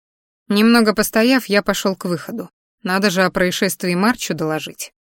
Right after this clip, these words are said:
Тварь-то ладно, но ведь комендант погиб.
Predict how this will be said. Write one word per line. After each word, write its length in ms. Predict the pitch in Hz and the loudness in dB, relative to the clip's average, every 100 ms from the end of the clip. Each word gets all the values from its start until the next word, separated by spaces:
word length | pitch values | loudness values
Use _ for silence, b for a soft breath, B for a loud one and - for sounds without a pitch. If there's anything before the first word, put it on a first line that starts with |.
| _ _ _ | _ _ _
Тварь-то 520 | 202 269 277 - 240 | 2 4 2 2 2
ладно, 480 | 240 247 156 156 147 - _ _ _ _ - | 4 4 2 -6 -12 -20 _ _ _ _ 0
но 140 | 208 | 4
ведь 220 | 226 - | 4 2
комендант 720 | - 208 208 202 202 202 175 - | 0 2 4 2 2 2 0 -2
погиб. 460 | 180 160 185 - | -2 -2 -6 -8